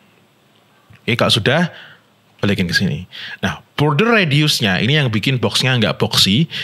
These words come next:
Ini kalian ketik aja sepuluh. Nah, udah mulai kelihatan ya. Ini kalau nanti di, kita display akan kelihatan. Oke, dan kita lihat ini sepertinya terlalu mepet. Kalau misal mau agak di lebih renggangin, ini klik aja advance di sini.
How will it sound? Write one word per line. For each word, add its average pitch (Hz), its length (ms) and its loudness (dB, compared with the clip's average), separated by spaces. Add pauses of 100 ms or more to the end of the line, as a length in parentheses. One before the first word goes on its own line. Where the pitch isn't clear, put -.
(180)
Ini 139 160 2
kalian 139 320 2
ketik 147 320 -4
aja 113 400 0
sepuluh. 127 480 0 (480)
Nah, 90 240 -2
udah 104 160 0
mulai 110 160 0
kelihatan 117 320 0
ya. 123 240 0 (640)
Ini 120 80 0
kalau 113 160 0 (160)
nanti 113 320 0
di, 101 320 0
kita 110 240 -2
display 101 400 -2
akan 113 240 -2
kelihatan. 98 400 -4 (460)
Oke, 123 320 -2 (240)
dan 131 160 0
kita 143 160 0
lihat 175 240 0
ini 214 160 2
sepertinya 180 480 2
terlalu 156 960 2
mepet. 147 480 0 (240)
Kalau 123 240 2
misal 127 320 0
mau 127 320 2
agak 113 400 0
di 113 320 2
lebih 113 320 -2
renggangin, 110 800 0
ini 143 320 0
klik 139 240 0
aja 113 240 0
advance 101 400 -2
di 101 80 0
sini. 92 340 0